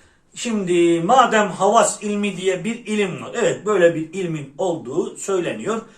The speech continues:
Ama hangisi havas ilmi, ne kadar biliyorsunuz, ne kadarına hakimsiniz orasını bilmiyorum. Madem bu havas ilmiyle beraber bu bastonu havaya tutup havadaki uçağı yere düşürebiliyorsunuz,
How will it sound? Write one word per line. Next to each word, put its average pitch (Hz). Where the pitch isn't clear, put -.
Ama 185
hangisi 208
havas 180
ilmi, 165
ne 202
kadar 190
biliyorsunuz, 170
ne 220
kadarına 214
hakimsiniz 170
orasını 127
bilmiyorum. 254
Madem 226
bu 214
havas 214
ilmiyle 202
beraber 165
bu 170
bastonu 196
havaya 202
tutup -
havadaki 202
uçağı 185
yere 175
düşürebiliyorsunuz, 170